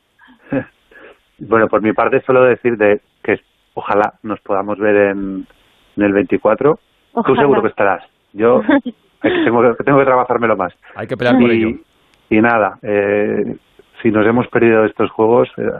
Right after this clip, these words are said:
Speaker 1: ya te digo yo que los de Londres, que pude estar, no tienen, no tendrán ni punto de comparación y los de París seguro que tampoco. Así que
Speaker 2: <laughs>
Speaker 1: si nos hemos perdido los juegos, ahora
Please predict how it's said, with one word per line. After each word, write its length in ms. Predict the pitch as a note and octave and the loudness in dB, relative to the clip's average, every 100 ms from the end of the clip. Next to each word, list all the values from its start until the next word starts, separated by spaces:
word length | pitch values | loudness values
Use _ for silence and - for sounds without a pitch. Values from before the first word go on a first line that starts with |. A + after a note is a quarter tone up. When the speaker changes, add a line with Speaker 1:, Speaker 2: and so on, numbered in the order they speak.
| A#2 - - - | -12 -16 -8 -2
Speaker 1:
ya 100 | A2 | 0
te 100 | A2+ | 2
digo 140 | A#2+ | 4
yo 120 | A#2 A2+ | 4 4
que 200 | A#2 A#2 _ - | 2 0 _ -6
los 260 | A#2 A2+ | 0 0
de 100 | G#2 | 2
Londres, 340 | G#2+ A2+ A#2+ A2+ - | 0 2 0 -2 -4
que 120 | A2+ - _ | -6 -6 _
pude 220 | B2+ A#2+ | 2 2
estar, 300 | A#2 - B2+ - - - - _ | 2 0 -2 -4 -18 -20 -20 _
no 140 | A2+ G#2 | -12 -6
tienen, 500 | A2+ G#2+ G#2+ G#2 G2+ _ _ _ _ - | -2 0 0 0 -4 _ _ _ _ -4
no 80 | A2 | -2
tendrán 260 | A2 A2 | 0 0
ni 60 | G#2+ | -2
punto 220 | G2 G#2 | -2 -2
de 40 | G#2+ | 0
comparación 420 | G2+ G#2 G2+ A2+ | 0 0 0 0
y 40 | |
los 100 | A2 | -2
de 100 | F#2+ | -2
París 260 | F#2+ F#2+ F#2 | 0 -2 -2
seguro 240 | G#2 G2+ | 0 0
que 100 | F#2 | 0
tampoco. 360 | F2+ F2+ G2 F#2 | -2 -2 -2 -2
Así 180 | - F#2+ | -2 0
que 220 | F#2 F#2 F#2 | 2 0 2
Speaker 2:
<laughs> 720 | B3 A3+ G3+ A3 A3+ - - | 0 0 -2 -2 -2 -4 -2
Speaker 1:
si 60 | |
nos 180 | A2 A2+ | 0 2
hemos 200 | A#2 B2+ | 2 0
perdido 380 | - B2 B2 B2+ | 0 2 4 4
los 140 | B2 A2 | 2 0
juegos, 280 | B2 C3 | 0 0
ahora 260 | C3 A2 A2 | 0 0 0